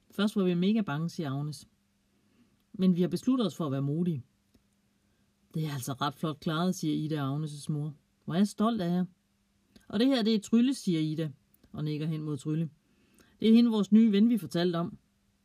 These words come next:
"Hej Trylle. Har du også været modig og trådt på stregerne?" Trylle bliver helt stolt og smiler genert, mens hun nikker. "Ved I hvad? Med sådan en sejr, så fortjener I en is. Vil I med ind og vælge?"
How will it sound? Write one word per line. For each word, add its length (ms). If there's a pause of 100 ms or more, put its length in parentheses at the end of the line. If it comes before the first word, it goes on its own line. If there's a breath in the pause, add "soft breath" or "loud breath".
(520)
"Hej 120
Trylle. 380 (720)
Har 120
du 100
også 180
været 120
modig 300
og 60
trådt 200
på 80
stregerne?" 440 (760)
Trylle 280
bliver 180
helt 200
stolt 340 (320)
og 80
smiler 340
genert, 380
mens 180
hun 100
nikker. 300 (1600 soft breath)
"Ved 120
I 80
hvad? 200 (680)
Med 140
sådan 280
en 120
sejr, 260
så 160
fortjener 380
I 40
en 140
is. 320 (200)
Vil 100
I 40
med 140
ind 140
og 80
vælge?" 340